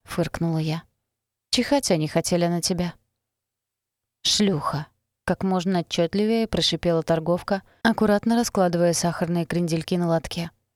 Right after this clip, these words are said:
«Это они... тебя?» Рок вдруг стал необыкновенно похож на удивлённого барашка.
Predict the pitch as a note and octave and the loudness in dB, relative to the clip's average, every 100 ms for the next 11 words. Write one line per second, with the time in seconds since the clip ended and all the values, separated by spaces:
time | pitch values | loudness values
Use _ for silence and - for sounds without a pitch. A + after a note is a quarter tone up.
0 | _ _ _ _ _ _ _ _ - E3 | _ _ _ _ _ _ _ _ -2 -2
1 | - E3+ E3+ F3 E3 D#3+ _ _ _ _ | 2 0 2 0 -2 -6 _ _ _ _
2 | - F#3 D#3+ E3+ D4+ - _ _ _ _ | -4 0 2 0 -2 -6 _ _ _ _
3 | _ _ - F3+ F3+ - A3+ G3+ A#3 - | _ _ -4 0 0 0 -2 0 0 0
4 | F#3 F3 E3+ D#3+ - F3+ E3 E3+ E3 - | 0 2 0 -2 -2 0 0 0 -2 -2
5 | D3+ F3+ F3+ A3 G3 F3 E3 E3 E3 E3 | -2 -2 0 0 0 0 0 0 0 0
6 | E3+ E3 D#3 - - | 0 2 2 -2 -6